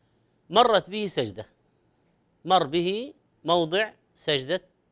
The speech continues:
تلاوة، هل الأفضل أن يقوم ويخر ساجدا أم يسجد في مكانه وهو جالس؟ هل الأفضل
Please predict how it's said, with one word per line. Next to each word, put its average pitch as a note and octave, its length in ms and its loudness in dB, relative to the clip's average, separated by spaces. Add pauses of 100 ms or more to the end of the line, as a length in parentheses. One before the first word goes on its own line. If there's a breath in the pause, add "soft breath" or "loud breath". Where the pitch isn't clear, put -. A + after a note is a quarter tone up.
(400)
تلاوة، A2 380 0 (1500)
هل A3+ 260 2
الأفضل C3+ 500 -2 (300)
أن D#3 140 0
يقوم D3+ 500 0 (680)
ويخر D3 580 0 (280)
ساجدا E3+ 680 -2 (180)
أم G#3 320 -2 (160)
يسجد F3+ 520 -4 (960)
في F#3+ 180 -2
مكانه G3 480 2
وهو E3 260 2
جالس؟ A#2 600 -4 (2750)
هل F3 200 2
الأفضل A#2+ 480 -2